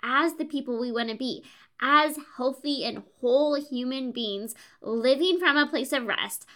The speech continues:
a place of mental and emotional health, a place of physical health and vibrancy and joy. And we get to this place where it's hard for us to even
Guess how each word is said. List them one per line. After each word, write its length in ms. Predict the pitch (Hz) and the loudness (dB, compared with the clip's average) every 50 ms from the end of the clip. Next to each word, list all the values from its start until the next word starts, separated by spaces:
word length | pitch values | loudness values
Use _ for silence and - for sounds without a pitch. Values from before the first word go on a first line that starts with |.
| _ _ - | _ _ -6
a 100 | - 202 | -6 -6
place 400 | - - 214 220 233 233 233 226 | -6 -6 -6 -4 -4 -4 -4 -4
of 220 | 202 196 180 175 | -6 -6 -6 -8
mental 400 | 214 233 277 311 302 294 381 285 | -6 -2 -2 -2 0 0 0 0
and 100 | 262 233 | 0 0
emotional 540 | 214 208 214 214 262 294 - 254 240 233 - | -2 -2 -2 -2 -2 -4 -4 -4 -4 -4 -2
health, 320 | - 202 196 202 190 190 - _ _ _ - - _ - | -2 -2 -4 -4 -6 -8 -16 _ _ _ -20 -20 _ -4
a 100 | - 233 | -4 -4
place 320 | 233 - 226 220 220 - - | -2 -2 -4 -4 -4 -6 -4
of 240 | - 220 202 - - - | -2 -2 -2 -2 -4 -6
physical 380 | 262 262 - - - 269 302 | -4 -2 -2 -2 2 0 0
health 380 | - 226 226 208 233 233 233 - - - | 2 2 2 2 2 0 -2 -8 -14 -12
and 220 | 220 202 180 - | -12 -12 -8 -2
vibrancy 800 | - 196 262 262 240 294 262 - - - 269 254 247 202 - - _ 226 | 2 2 2 4 4 2 0 0 -6 -6 -6 -4 -4 -6 -8 -10 _ -8
and 360 | 226 226 233 233 226 208 - - - | -4 -4 -2 -4 -4 -6 -10 -16 -16
joy. 400 | - - 202 196 165 139 - - - _ _ _ _ _ _ _ _ _ | -14 -8 -6 -6 -6 -6 -10 -12 -16 _ _ _ _ _ _ _ _ _
And 120 | - 262 269 | 0 0 2
we 100 | 285 254 | 2 2
get 140 | 330 359 | 2 0
to 80 | - 415 | 0 0
this 180 | 339 370 370 - | 0 0 0 2
place 240 | - 277 277 285 | 2 0 2 2
where 80 | 269 277 | 2 0
it's 140 | 262 247 - | 0 0 -6
hard 320 | - - 226 240 269 269 | 0 2 4 4 4 2
for 100 | - - | 0 0
us 220 | - 233 277 285 - | 2 2 2 0 -2
to 240 | - 269 262 - - | -6 -6 -6 -6 -4
even 360 | - 285 311 285 302 339 302 | 0 2 2 4 4 2 0